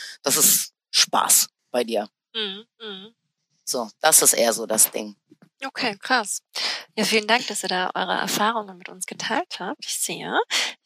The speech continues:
Speaker 2: wir haben erfolgreich die Fragen aus dem Publikum beantwortet.
Speaker 1: <laughs>
Speaker 2: Jetzt geht's mir persönlich auch immer darum,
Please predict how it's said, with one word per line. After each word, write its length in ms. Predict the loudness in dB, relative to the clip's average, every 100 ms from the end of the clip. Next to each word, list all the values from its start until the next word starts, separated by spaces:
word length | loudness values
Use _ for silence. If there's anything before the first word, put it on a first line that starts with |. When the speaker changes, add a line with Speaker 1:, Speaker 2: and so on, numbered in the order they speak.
| -20 -2
Speaker 2:
wir 120 | 0
haben 120 | 0
erfolgreich 720 | -2 -6 -6 -6 -4 -2 -2
die 260 | -4 -10 -4 0
Fragen 380 | 4 4 2
aus 120 | -2 -2
dem 120 | -6
Publikum 460 | -12 -12 -12 -10 -4
beantwortet. 960 | -4 -2 -4 -8 -8 -10 -12 -10 -14 -10
Speaker 1:
<laughs> 640 | -6 -4 -2 0 0 0
Speaker 2:
Jetzt 280 | -2 -2 -2
geht's 240 | -4 -2 -4
mir 260 | -2 0
persönlich 580 | 0 0 -2 -4 -4 -4
auch 120 | -4 -6
immer 280 | -6 -4 0
darum, 540 | 0 0 -4 -12 -10